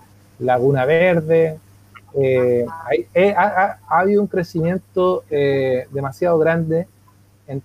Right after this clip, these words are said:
como lo señalas tú, en tan pocos años, sin una planificación acorde. Y con respecto a eso de esa planificación acorde,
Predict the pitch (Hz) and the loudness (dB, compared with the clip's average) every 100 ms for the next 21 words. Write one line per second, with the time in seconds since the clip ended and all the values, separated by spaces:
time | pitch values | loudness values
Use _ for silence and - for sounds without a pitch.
0 | _ _ - 139 135 - 147 151 147 - | _ _ -6 -2 -4 -2 0 2 0 -2
1 | 175 170 156 147 165 156 160 160 160 170 | 0 0 0 0 0 0 0 0 -2 0
2 | 165 170 - - - - _ _ 185 190 | 0 -2 -8 -20 -20 -20 _ _ 0 2
3 | 190 175 170 160 143 143 139 - 156 165 | 2 2 2 0 0 -2 -2 0 0 2
4 | 165 156 - 127 127 160 175 165 156 165 | 0 -4 -6 -6 -2 0 2 0 0 0
5 | 180 - - _ 165 175 180 185 202 247 | -2 -12 -20 _ -4 -2 -2 -2 -2 -4
6 | - 254 190 208 - 185 175 170 185 170 | 0 2 2 0 0 0 0 0 -2 0
7 | 160 147 151 143 143 151 147 - 160 165 | -2 -2 -4 -4 -4 -2 -2 -2 -2 -2
8 | 165 160 156 147 143 135 123 113 123 - | -2 -4 -6 -8 -8 -12 -16 -12 -12 -4
9 | 147 165 151 151 151 147 | 0 0 0 0 0 -2